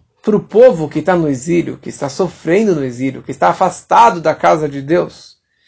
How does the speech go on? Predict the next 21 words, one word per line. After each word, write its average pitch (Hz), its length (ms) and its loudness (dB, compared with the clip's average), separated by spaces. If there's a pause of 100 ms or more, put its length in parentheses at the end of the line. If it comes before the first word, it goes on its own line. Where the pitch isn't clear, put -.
(960)
tem 226 200 6
dois 285 340 4
tipos 226 320 2
de 185 80 -2
traduções, 156 840 -4
ou 175 120 -4
tem 233 180 2
dois 294 380 2
tipos 320 540 0
de 233 120 -4
sofrimentos. 196 1080 -4 (680)
Tem 330 280 6
o 277 80 4
povo 208 600 4 (640)
mais 240 380 4
afastado, 185 720 2
que 170 100 -6
está 185 240 2
lá 254 420 6
na 214 200 0
Babilônia, 143 640 -2